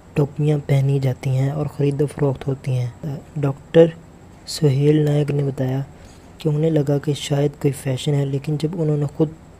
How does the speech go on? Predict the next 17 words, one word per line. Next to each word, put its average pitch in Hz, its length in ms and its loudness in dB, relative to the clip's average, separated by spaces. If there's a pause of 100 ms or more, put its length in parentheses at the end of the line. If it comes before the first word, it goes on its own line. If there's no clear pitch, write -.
तुर्क - 180 -4
सीरीज 139 500 0 (580)
अर्तुगरुल 151 460 2
गाजी 135 300 0
देखी 135 340 -4
तो 143 160 -2
उन्हें 143 220 0
मालूम 139 380 2
हुआ 135 280 0 (800)
कि 156 100 -4
ये 151 160 2
टोपियाँ 147 400 -2
तो 156 140 -6
अर्तुगरुल 143 540 -2
गाजी 135 400 -4
और 147 200 -4
उसके 147 400 -4